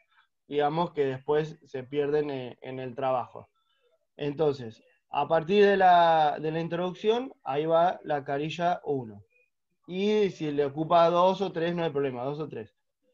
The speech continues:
Cuando termina la introducción, ¿sí? El capítulo uno es aparte, o sea, empieza en ot-, en una carilla distinta. Si la introducción le llevó dos carillas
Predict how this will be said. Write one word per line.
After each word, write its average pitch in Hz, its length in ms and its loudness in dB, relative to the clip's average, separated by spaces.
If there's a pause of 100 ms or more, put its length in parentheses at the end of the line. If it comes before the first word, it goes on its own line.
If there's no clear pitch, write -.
(420)
Cuando 175 320 2
termina 220 300 -2
la 247 80 -2
introducción, 208 1080 2
¿sí? 185 380 -6
El 151 180 -2
capítulo 196 580 2
uno 226 560 0
es 156 220 -6
aparte, 147 540 4
o 120 40 -12
sea, 123 220 -6
empieza 156 480 -4
en 160 120 -6
ot-, 175 200 -4
en 151 120 -10
una 160 200 -4
carilla 147 380 -6
distinta. 135 640 -8 (440)
Si 139 160 -8
la 139 120 -4
introducción 143 560 -2
le 202 100 2
llevó 175 400 2
dos 170 240 0
carillas 160 720 -2